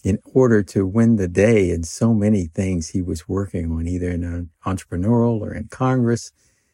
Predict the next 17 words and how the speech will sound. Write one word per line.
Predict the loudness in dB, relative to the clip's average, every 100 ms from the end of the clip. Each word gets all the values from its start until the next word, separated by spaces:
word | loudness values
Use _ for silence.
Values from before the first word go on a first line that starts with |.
| _ -4
as | -2
well | 2 4 4
as | 2
just | 0 0 0
convincing | -2 2 2 2 2 4
that | 4 2 0
crew | -8 2 4 4 2
to | -2
take | -2 -4 -4
that | -6 -6 -6 -4
risk. | -2 -2 -4 -12 -18 _ _ _ _ _ _ _ _
I | -4
think | 2 2 2 0 -4
all | 0 2
of | 4
that | 4 2 0 -2
today | -4 0 2 4 2 0 -2